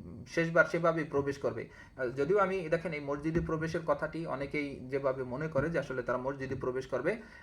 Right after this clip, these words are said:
আমি মনে করি যে এই ধরনের আয়াত কোরআনে আল্লাহ তাআলা এস-, এই স্ট্র্যাটেজিক পয়েন্টের মাধ্যমে বিশ্লেষণ করছেন। যদি আরেকটি উদাহরণের মাধ্যমে বলি, আমাদের, আহ, নবীজি একটি, এ-, এই একই সংশ্লিষ্ট আয়াত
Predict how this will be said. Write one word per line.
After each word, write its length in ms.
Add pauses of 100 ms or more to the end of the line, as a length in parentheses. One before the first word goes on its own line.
আমি 220
মনে 200
করি 220
যে 80
এই 280
ধরনের 560 (100)
আয়াত 480 (240)
কোরআনে 320
আল্লাহ 200
তাআলা 180
এস-, 200 (220)
এই 280 (400)
স্ট্র্যাটেজিক 580
পয়েন্টের 360
মাধ্যমে 340
বিশ্লেষণ 420
করছেন। 280
যদি 180
আরেকটি 300
উদাহরণের 440
মাধ্যমে 320
বলি, 320 (380)
আমাদের, 380
আহ, 420
নবীজি 580
একটি, 300
এ-, 280
এই 240
একই 240
সংশ্লিষ্ট 480
আয়াত 260